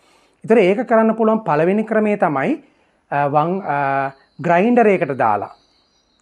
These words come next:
ග්‍රයින්ඩර් එකකට දාලා, අ, කුඩු කරගන්න පුළුවන්. වතුර චුට්ටක් දාලා ග්‍රයින්ඩර් එකට දාලා මේ ඔක්කොම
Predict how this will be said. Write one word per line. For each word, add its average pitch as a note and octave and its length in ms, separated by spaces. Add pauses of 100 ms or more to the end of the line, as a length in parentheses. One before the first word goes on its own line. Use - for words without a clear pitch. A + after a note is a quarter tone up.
(360)
ග්‍රයින්ඩර් F#3 420
එකකට G3 300
දාලා, G3 320 (840)
අ, D#3+ 360 (220)
කුඩු A3 180
කරගන්න G3 360
පුළුවන්. D3+ 240
වතුර C#3+ 280
චුට්ටක් F3+ 300
දාලා F3 160
ග්‍රයින්ඩර් D#3+ 380
එකට D#3 200
දාලා F3 220
මේ F#3 140
ඔක්කොම F#3+ 340